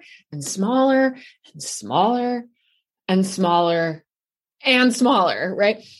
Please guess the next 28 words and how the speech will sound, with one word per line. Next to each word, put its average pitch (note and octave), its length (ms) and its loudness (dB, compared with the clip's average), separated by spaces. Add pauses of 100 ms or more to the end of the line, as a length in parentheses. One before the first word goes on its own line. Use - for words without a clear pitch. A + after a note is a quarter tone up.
When C4 140 0
our C4+ 160 2
window C#4 360 0
of A#3 80 -6
stress G3 280 -10
tolerance E4 420 -2
is A3 160 -2
nice G3 340 -4
and E3+ 220 -8
wide, G#3 960 -2 (460)
we D#4+ 180 -4
can G#4 160 -4
tolerate F#4 560 -2
stress - 1000 -4 (220)
kind G4 320 -2
of G4+ 60 -2
without G4+ 300 0
freaking G#4 240 2 (120)
out, - 80 -2
right? C4+ 360 -2 (360)
So F4 340 -6 (580)
we D#4 300 0
have D#4+ 180 -4
a D#4+ 180 -4 (160)
feeling C4 960 0
that B3+ 260 -4
matches G#3+ 1080 -2 (100)
the A3+ 480 0